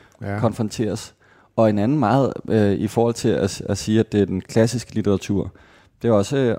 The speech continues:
Speaker 2: Henri de Grange, løb-, løbets første direktør, Tour de France første direktør.
Speaker 1: Ja.
Speaker 2: Han refererer direkte til Odysseen i den allerførste
Speaker 1: Ja.
Speaker 2: leder, han skriver,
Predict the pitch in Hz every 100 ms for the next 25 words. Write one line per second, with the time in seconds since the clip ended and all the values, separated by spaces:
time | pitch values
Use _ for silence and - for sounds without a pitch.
0 | 104 107 104 101 101 101 110 123 - -
1 | - 113 113 - 117 120 127 - - 117
2 | 113 123 - 110 - 113 - 110 104 -
3 | 110 117 104 107 - 107 101 - 92 -
4 | 110 104 80 139 147 127 113 131 117 156
5 | 131 104 - 110 117 98 113 - 113 85
6 | 113 104 107 - 151 123 117 107 110 123
7 | 110 104 107 120 113 - 107 92